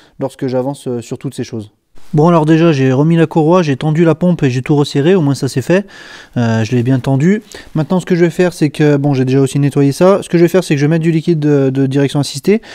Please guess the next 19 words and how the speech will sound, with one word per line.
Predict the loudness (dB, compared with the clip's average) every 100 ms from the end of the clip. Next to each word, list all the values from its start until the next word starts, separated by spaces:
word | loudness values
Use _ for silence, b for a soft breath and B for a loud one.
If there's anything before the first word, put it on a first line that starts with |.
| B B
Alors | 0 2
surtout, | 2 2
vous | 2
ne | 2
démarrez | 2 2 2 2
pas | 2 2
avec, | 2 0
euh, | 0 2 2 0 -2 B B B B
la, | -2 0
la, | 2
la | 0
pompe | 0 0
assi-, | 0 -2 -10 -8
la | -6 -4
pompe | -2 -2
de | 0
direction | 0 0 -2
assistée | -4 -6 -4
sans, | -6 -2 -2 0 0 0 0 -4